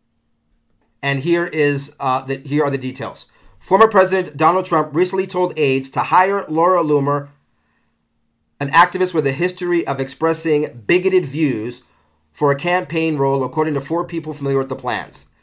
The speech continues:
Trump met with Loomer recently and directed advisors to give her a role in support of his candidacy, two of the people familiar with the move said. On Tuesday, after Trump's arraignment in New York, Loomer attended the former president's speech at Mar-a-Lago.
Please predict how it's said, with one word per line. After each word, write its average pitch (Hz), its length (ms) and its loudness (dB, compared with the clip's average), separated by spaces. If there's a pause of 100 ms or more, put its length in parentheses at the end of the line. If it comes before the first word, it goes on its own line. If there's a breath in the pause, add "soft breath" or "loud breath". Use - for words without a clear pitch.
(240)
Trump - 320 2
met 190 280 0
with 160 220 -4
Loomer 147 240 0
recently 131 420 -2
and 120 100 -8
directed 156 300 -2
advisors 143 540 2
to 160 100 -6
give 147 180 -4
her 156 100 2
a 147 60 4
role 151 360 4
in 143 120 -6
support 147 460 0
of 117 100 -8
his 120 140 -10
candidacy, 160 680 -6 (560)
two 196 160 4
of 185 60 6
the 156 80 2
people 170 240 -4
familiar 156 360 0
with 156 140 2
the 131 80 -4
move 117 240 -8
said. - 340 -10 (540)
On 131 180 -2
Tuesday, 160 460 0
after 151 240 0
Trump's 147 340 -2
arraignment 139 440 -2
in 127 120 -10
New 120 60 -8
York, 180 360 0 (260 soft breath)
Loomer 190 280 4
attended 170 360 -4
the 139 220 0
former 185 340 0
president's 165 440 -4
speech 175 320 -8
at 127 80 -4
Mar-a-Lago. 127 640 0